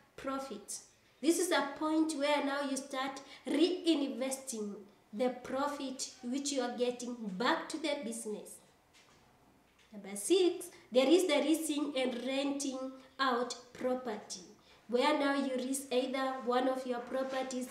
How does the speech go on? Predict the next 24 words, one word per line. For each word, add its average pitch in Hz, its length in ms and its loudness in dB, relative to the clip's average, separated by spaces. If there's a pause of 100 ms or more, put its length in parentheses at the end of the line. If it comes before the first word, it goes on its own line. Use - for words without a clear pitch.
in 240 180 0
order 262 240 0
for 247 200 -4
you 262 180 -6
to 220 100 -12
get 247 420 -2
money 254 420 0 (360)
to 311 140 -2
start 320 520 -2
a 294 80 -2
business, 320 600 -4 (280)
or 240 140 0
even 320 340 6
you 311 120 2
can 262 240 -2 (120)
rent 320 300 0
it. - 240 -8 (2250)
Those 269 280 2
are 294 160 2
the 254 120 4
sources 277 580 -2 (960)
for 254 200 -2
the 247 180 6 (140)
activity. 220 920 -6